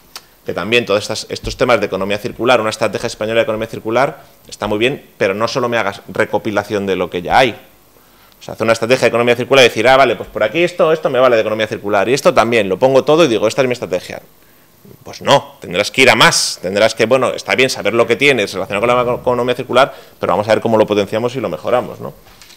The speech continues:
Luego también en marzo salió un perte, un proyecto de estos de los fondos europeos, del Next Generation, de proye-, proyectos estratégicos para la transformación de la economía sobre economía circular, donde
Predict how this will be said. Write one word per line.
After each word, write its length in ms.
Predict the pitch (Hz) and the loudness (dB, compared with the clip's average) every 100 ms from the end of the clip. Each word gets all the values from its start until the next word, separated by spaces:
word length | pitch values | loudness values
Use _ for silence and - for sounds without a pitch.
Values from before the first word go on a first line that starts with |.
| _ _ _ _ _ - - - - - - | _ _ _ _ _ -20 -20 -20 -20 -20 -12
Luego 200 | - 123 | 2 4
también 380 | 131 123 131 143 | 4 2 4 4
en 80 | 127 | 4
marzo 340 | 127 147 - | 4 4 2
salió 380 | 139 113 123 123 | -2 2 4 6
un 220 | 120 120 | 4 2
perte, 340 | 101 147 151 139 | 2 4 4 0
un 100 | 131 | 0
proyecto 320 | 113 123 - | 0 -2 -2
de 60 | 117 | -6
estos 240 | - 110 | -6 -8
de 60 | 107 | -6
los 100 | 104 | -6
fondos 320 | 113 110 113 | -6 -8 -4
europeos, 460 | 104 101 127 120 | -4 0 2 2
del 160 | 101 98 | 0 -4
Next 160 | 107 104 | -4 -2
Generation, 680 | 104 110 135 - 120 117 117 | 0 2 2 2 -2 -2 -4
de 340 | 95 95 95 | -4 -6 -6
proye-, 240 | - 110 | -4 -4
proyectos 460 | - - 104 - 107 | -4 -6 -4 -4 -8
estratégicos 680 | 107 98 98 117 107 95 98 | -6 -6 -2 -4 -4 -8 -6
para 200 | 95 95 | -4 -4
la 120 | 95 | -4
transformación 640 | 101 - 90 98 - 101 | -8 -14 -12 -12 -8 -6
de 80 | 101 | -4
la 80 | 98 | -4
economía 500 | 98 101 120 120 101 | -4 -6 -4 -4 -4
sobre 240 | 113 101 | -4 -6
economía 400 | 101 98 95 98 | -4 -6 -6 -8
circular, 640 | - 117 101 123 135 139 - - _ _ | -10 -14 -2 4 4 2 -8 -20 _ _
donde 500 | - 95 87 82 71 | -12 -8 -6 -6 -8